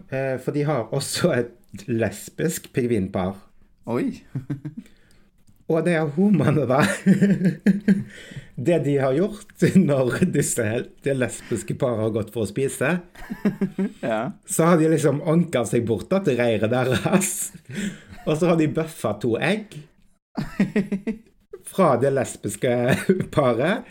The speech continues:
Speaker 2: Ok.
Speaker 1: Og så, så nå ligger de homofile og ruger på det da, på tur.
Speaker 2: Ok, <laughs> så de går, passer på å aldri gå fra det, sånn at de ikke tar det tilbake, liksom.
Speaker 1: Ja, sant? De er jo stormannsgale, men det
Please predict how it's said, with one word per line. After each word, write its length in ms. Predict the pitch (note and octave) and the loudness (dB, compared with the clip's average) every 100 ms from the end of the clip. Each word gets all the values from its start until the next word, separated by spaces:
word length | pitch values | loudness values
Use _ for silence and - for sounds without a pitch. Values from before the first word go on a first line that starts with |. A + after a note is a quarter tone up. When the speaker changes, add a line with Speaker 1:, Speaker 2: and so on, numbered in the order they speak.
| - - - | -20 -20 -12
Speaker 2:
Ok. 220 | - C3 A#2 A2 G3 | -6 -4 -2 -2 0
Speaker 1:
Og 100 | F#3+ | 0
så, 160 | A3+ A3+ - _ - | 0 -2 -8 _ -12
så 220 | C#3+ - | -6 2
nå 100 | G3 | 6
ligger 380 | F#3 D#3+ G#2+ A#2 | 6 4 2 0
de 100 | B2+ B2 - _ _ A2 | 2 2 -2 _ _ -6
homofile 560 | C#3+ C#3+ C#3+ C3+ G#2+ A2+ | -2 -2 2 2 4 4
og 160 | A2 | 2
ruger 240 | C3+ A2 G#2+ | 2 0 0
på 140 | A2 | 0
det 100 | D3+ | 2
da, 100 | G#3+ | 0
på 160 | G#3 C3+ | -2 -4
tur. 320 | A#2 G2 F2 - - _ _ _ _ _ | -2 -2 -4 -12 -20 _ _ _ _ _
Speaker 2:
Ok, 200 | C#3+ C#3 - C#3 - C#3 | -8 -6 -6 -8 -10 -6
<laughs> 260 | F3+ - - | -6 -6 -12
så 260 | - - | -10 -4
de 140 | B2+ A#2 - - - G3 | -2 -4 -8 -18 -10 -8
går, 380 | F#3+ C3+ C3+ - | -4 -2 -2 -2
passer 300 | - D#3 B2+ A2 | -4 -4 -4 -2
på 80 | |
å 100 | B2 - | -2 -2
aldri 240 | D3+ A2 G#2 | -2 -2 -2
gå 140 | A#2+ | -4
fra 240 | B2 A2+ F#2+ | -2 -2 0
det, 140 | A#2+ | -2
sånn 140 | C3 A#2 | -4 -4
at 60 | |
de 80 | A#2+ | -4
ikke 200 | B2+ G#2+ - - - | -2 -6 -8 -18 -4
tar 200 | B2 G2+ | -2 -2
det 80 | G2 | -2
tilbake, 380 | A2+ G2 F#2+ C3+ | -2 -2 -2 -4
liksom. 360 | D3+ A2+ A2+ - _ _ - | -4 -8 -10 -18 _ _ -2
Speaker 1:
Ja, 380 | C3 G2 - - - - | 0 0 -2 -10 -20 -4
sant? 300 | D#3 F#3 F#3+ | -2 0 0
De 120 | D#3 | 2
er 80 | A#2+ | 2
jo 60 | G#2+ | 2
stormannsgale, 960 | - - C3 B2 G2+ F2+ - G2+ G2 G#2 | -4 -4 0 0 0 -2 -4 -2 0 0
men 220 | D3 | 0
det 80 | F3 | 0